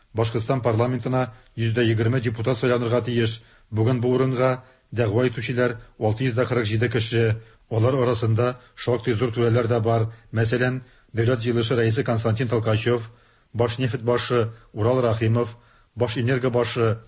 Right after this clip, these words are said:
Николай Курапов, халык шагыйре Рәүл Бикбай, Уфа прокуроры Зөфәр Сафин, биш югары уку йорты ректорлары да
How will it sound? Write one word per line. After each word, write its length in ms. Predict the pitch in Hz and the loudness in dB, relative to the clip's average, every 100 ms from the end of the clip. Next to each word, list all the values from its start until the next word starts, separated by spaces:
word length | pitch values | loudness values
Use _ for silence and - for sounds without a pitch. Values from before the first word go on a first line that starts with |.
| _ - | _ -6
Николай 400 | 110 117 120 120 | -4 0 0 0
Курапов, 560 | 110 117 113 123 110 - _ _ - | 2 2 2 0 -2 -10 _ _ -4
халык 220 | 120 131 | 0 0
шагыйре 580 | 127 127 120 120 120 113 - - | 0 0 2 2 0 -2 -8 -4
Рәүл 260 | 117 123 | 2 2
Бикбай, 560 | 123 117 98 113 117 117 113 - _ | 2 -2 0 0 0 -2 -8 -20 _
Уфа 280 | 120 113 123 | -10 -2 -2
прокуроры 720 | 120 123 123 127 127 123 117 117 _ - | 0 -2 0 2 2 2 0 -4 _ -6
Зөфәр 340 | 110 110 123 | -4 0 -2
Сафин, 540 | 110 117 113 120 120 113 - _ - | 0 0 0 0 -2 -8 -20 _ -4
биш 240 | 120 113 | -4 -2
югары 320 | 120 110 123 123 | -2 0 2 0
уку 180 | 113 | -2
йорты 300 | 127 113 113 | -2 -2 0
ректорлары 540 | 117 113 123 123 127 127 | 0 0 0 0 0 2
да 280 | 123 123 | 0 -2